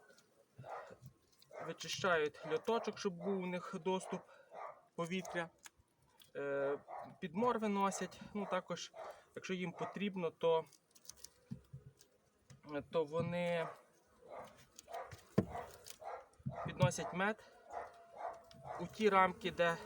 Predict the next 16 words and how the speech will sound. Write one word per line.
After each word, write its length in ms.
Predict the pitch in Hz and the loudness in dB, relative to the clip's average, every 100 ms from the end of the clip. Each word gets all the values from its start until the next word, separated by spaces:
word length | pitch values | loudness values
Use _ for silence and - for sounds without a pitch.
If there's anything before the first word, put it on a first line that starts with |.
| - - - - - | -12 -16 -18 -10 2
можливо, 500 | 165 160 190 170 151 | 2 4 6 6 6
є 240 | 156 190 | 2 2
розплід, 480 | 196 - - 185 175 - - - - - - - - - - - | 2 0 -4 -2 -4 -6 -8 -8 -8 -20 -20 -20 -20 -20 -20 -10
ближче 580 | 156 185 190 - 170 | 2 4 4 0 -4
до 360 | 151 143 165 165 - - - - - - - - 139 | -2 4 6 4 0 -20 -20 -16 -10 -10 -10 -8 -6
зимового 580 | 143 160 165 165 156 156 | -4 0 2 2 2 -4
клубу. 460 | - 151 131 123 - - - - - - - - | -6 -4 -2 -4 -10 -10 -10 -12 -20 -12 -8 0
Ці 160 | 214 | 4
рамки, 360 | 196 170 - 165 | 4 2 0 -4
вони, 240 | 170 170 | -2 -2
скоріш 340 | - 180 175 151 | -2 -4 -2 -2
за 120 | 156 | -4
все, 320 | - 175 143 - - - - - - - - - - - - - - | 0 2 2 -2 -14 -16 -16 -16 -14 -12 -10 -12 -14 -16 -16 -10 -8
зимою 540 | 180 185 190 180 160 160 | -4 0 2 4 2 2
не 80 | |
будуть 340 | 160 208 226 | 0 -2 -2